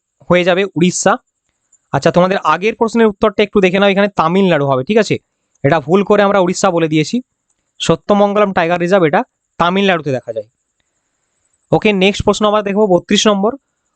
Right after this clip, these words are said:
কোন তামিল মাসের শুরুতে পোঙ্গল উৎসব হয়? তো পোঙ্গল উৎসব হয়ে থাকে থাই, থাই তামিল মাস, মানে মাসের শুরুতে। পরবর্তী প্রশ্ন,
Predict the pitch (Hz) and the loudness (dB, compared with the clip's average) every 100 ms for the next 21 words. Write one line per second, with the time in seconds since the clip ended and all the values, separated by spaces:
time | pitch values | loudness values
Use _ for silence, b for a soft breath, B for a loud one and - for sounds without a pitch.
0 | _ - 202 233 214 190 202 208 208 202 | _ 0 2 2 0 0 0 -2 -2 0
1 | 208 - 190 190 214 - 170 175 185 - | -2 0 -2 0 0 0 0 2 0 0
2 | 185 165 170 240 - _ _ _ - 143 | -4 -2 -4 -6 -10 _ _ _ -6 -2
3 | - 185 202 240 226 - 226 180 196 196 | 0 0 2 0 0 -2 -4 0 0 0
4 | 185 240 294 _ _ _ _ _ _ _ | 0 0 -2 _ _ _ _ _ _ _
5 | _ _ _ - 185 180 113 - _ 175 | _ _ _ -4 -2 -2 -6 -18 _ -2
6 | 190 220 185 185 180 175 - _ 151 143 | -2 0 -2 -2 -2 -2 -6 _ -2 0
7 | 147 143 _ _ 147 151 147 196 214 175 | 0 -2 _ _ -2 -2 0 -2 0 0
8 | 139 104 - _ _ _ _ _ _ _ | 0 -2 -10 _ _ _ _ _ _ _
9 | _ _ _ - 185 220 226 208 233 165 | _ _ _ -2 0 0 -2 -2 -2 -2
10 | - | -2